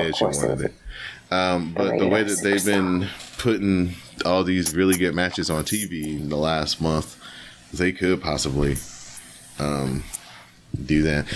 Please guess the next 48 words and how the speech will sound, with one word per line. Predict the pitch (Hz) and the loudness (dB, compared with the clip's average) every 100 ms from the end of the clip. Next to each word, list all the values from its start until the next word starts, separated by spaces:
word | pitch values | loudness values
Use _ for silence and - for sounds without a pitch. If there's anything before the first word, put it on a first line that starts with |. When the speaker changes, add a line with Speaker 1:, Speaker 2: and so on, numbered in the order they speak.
| - | -6
Speaker 1:
Now, | 110 120 | -2 0
it's | 123 | 0
something | 196 233 190 | 0 0 0
about, | 113 107 | 2 2
like, | 95 87 | 2 -2
a | 69 | -2
Super | - 120 135 147 | 0 2 4 2
SmackDown. | - 147 147 - 151 156 147 143 - - - - - | 2 2 0 2 2 4 2 -2 -10 -18 -20 -12 -2
I | 98 | 0
gotta, | 98 92 82 78 78 - - | 2 2 2 0 -4 -6 -2
I | |
gotta | 82 73 | 0 0
get | 71 - | 0 0
some | - - | 0 -2
info | - 62 - 50 | -2 -4 -4 -6
about | - 50 - | -4 -4 -4
it. | |
Hold | - - - | -6 -6 -6
on. | - - - | -8 -8 -6
Let | 57 | -6
me | 57 | -4
do | 60 58 | -4 -2
some | - 50 | -4 -4
looking | 65 - 64 | -6 -4 -4
up. | - - - - - | -4 -6 -10 -10 -4
Uh, | 90 | -2
in | 117 123 | 0 0
the | 107 | 2
meanwhile, | 104 117 110 | 2 2 2
Speaker 2:
Super | 98 208 151 | 4 4 0
SmackDown. | - 147 147 - - 160 85 | 0 -2 -2 -6 -6 -6 0
Speaker 1:
Yeah, | 92 90 80 | 2 2 0
I | 85 | -2
think | 110 101 | 0 0
it's | 98 | 0
gonna | 98 | 2
be | 90 | 2
on | 87 - | 2 0
F | 90 | 0
S | 87 80 | 0 0
one | 85 95 98 | 2 4 4
next | 98 - 104 | 0 -2 0
week | 110 - | 0 0
because, | 87 85 78 | 0 0 0
you | 80 | 0
know, | 76 | 0
baseball | 67 80 82 85 | 2 0 2 2
playoffs. | 95 92 92 95 | 2 0 2 0